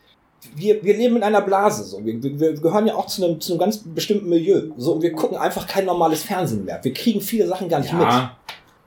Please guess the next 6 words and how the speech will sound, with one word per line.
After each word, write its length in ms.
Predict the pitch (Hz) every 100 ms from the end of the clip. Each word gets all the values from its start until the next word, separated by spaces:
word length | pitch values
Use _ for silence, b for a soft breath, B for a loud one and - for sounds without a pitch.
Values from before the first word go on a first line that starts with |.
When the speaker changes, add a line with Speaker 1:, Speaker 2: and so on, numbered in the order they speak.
| b b b _
Speaker 1:
mit. 180 | - - - - - - - - - 90
Speaker 2:
Ja. 720 | - 101 117 139 151 151 - _ - 117 113 123
Ja, 260 | 113 113 135
nee. 360 | 110 92 92 - _ _ _ b b b b b _ 120
Ähm, 380 | 123 131 131 - _ _ _ _ _ _ _ _ _ _ - - _ _ _ _ _ _ _ _ _ _ _ _ _ _ _ _ _ _ _
also, 440 | 107 117 113 113